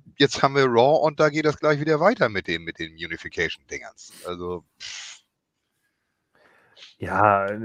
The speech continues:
Speaker 2: das wirkte halt alles irgendwie so komisch, ne? Weil man sich dann auch irgendwie gedacht hat, hä, ich dachte, die, die,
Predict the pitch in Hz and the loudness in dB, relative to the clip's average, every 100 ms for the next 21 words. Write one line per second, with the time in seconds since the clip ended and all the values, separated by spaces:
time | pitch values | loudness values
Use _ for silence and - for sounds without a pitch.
0 | 85 104 107 - 123 131 107 107 - 107 | -10 -8 -10 -4 -2 2 4 2 0 -4
1 | 135 - 101 101 92 95 92 - 98 95 | -4 -6 -10 -10 -6 -6 -6 -6 -8 -8
2 | 87 104 104 104 101 104 104 117 110 113 | -10 -4 0 2 0 -2 -6 -8 -8 -6
3 | 107 101 98 104 - 104 92 107 123 123 | -6 -4 -2 -2 -2 -6 -2 0 2 0
4 | - - - - - 120 135 120 110 - | -4 -6 -10 -6 -4 0 2 2 2 -2
5 | - - - 95 92 - - 104 104 104 | -8 -10 -12 -16 -18 -20 -18 -10 -10 -6
6 | 110 | -8